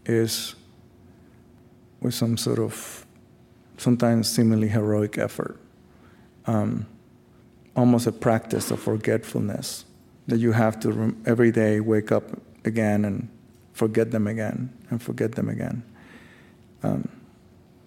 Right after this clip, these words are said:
until that practice of forgetting them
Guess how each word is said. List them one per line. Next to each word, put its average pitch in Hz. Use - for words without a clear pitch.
until 117
that 117
practice 113
of 113
forgetting 117
them 104